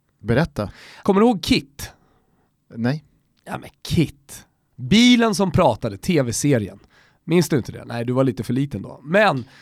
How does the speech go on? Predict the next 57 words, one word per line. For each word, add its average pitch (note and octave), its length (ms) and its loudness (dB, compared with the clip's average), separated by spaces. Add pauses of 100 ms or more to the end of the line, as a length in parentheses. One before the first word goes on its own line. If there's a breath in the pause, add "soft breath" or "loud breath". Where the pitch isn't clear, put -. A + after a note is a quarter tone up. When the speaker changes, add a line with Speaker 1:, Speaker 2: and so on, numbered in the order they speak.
Speaker 2:
det - 60 -6
var G#3+ 60 4
ju B3 60 4
en G3+ 120 2
bil F#3+ 300 2
med D3+ 160 2
känslor C3 1080 0
och G2 400 -8 (260)
Speaker 1:
Jag D3+ 80 -4
kommer E3+ 140 4
Speaker 2:
ja, E3 40 6
Speaker 1:
ihåg D#3+ 60 4
Speaker 2:
men D3+ 100 2
som F3+ 120 6
Speaker 1:
Knight F#3 220 0
Speaker 2:
man A2+ 120 4
Speaker 1:
Rider. G2 260 -2 (160)
Speaker 2:
Ja, - 60 -18 (220)
eh, - 60 -16 (220 loud breath)
jo, A2+ 180 -4
men G2+ 120 -8
det, G#2+ 280 -8
det A2 160 -12
är G#2+ 120 -12
Kit - 300 -8
jag G#2+ 180 -10
snackar A2 300 -10
om. - 80 -20 (180)
Speaker 1:
Jaha, C3+ 320 0
Speaker 2:
Det - 80 2
är C#3+ 40 6
Speaker 1:
Kit C3 120 0
är C#3 120 0
Speaker 2:
bil-, - 60 4
Speaker 1:
bilen C#3+ 340 4
i B2+ 40 4
Speaker 2:
ja, D#3 140 4
Speaker 1:
Knight A2 140 0
Rider. F#2+ 300 -4
Speaker 2:
exakt, - 480 -16
exakt. A2+ 280 -8
Speaker 1:
Ja, D3+ 100 -2
ja, G#2+ 120 -2
ja. F2+ 160 -8 (120)
Speaker 2:
Ja, - 200 2 (140 soft breath)
och - 180 -4
de F#3+ 100 2
pratar F3 240 0
med D#3 60 4
varandra C3 220 4
och A2+ 60 2
alltihopa G2+ 320 -4
så - 80 -8
här. - 160 -12
Nu C#4 480 6
kan B3 280 4
man C#3+ 440 2